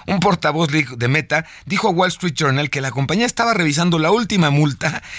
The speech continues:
y, cheque usted, no han decidido si van a apelar. Qué bárbaros, pero pues bueno.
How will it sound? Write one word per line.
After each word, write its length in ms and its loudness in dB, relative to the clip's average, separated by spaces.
y, 140 0
cheque 300 0
usted, 300 -2
no 240 2
han 140 0
decidido 640 -4
si 240 -6
van 240 0
a 200 2
apelar. 440 -4
Qué 100 -6
bárbaros, 540 -2
pero 160 -2
pues 220 -2
bueno. 340 2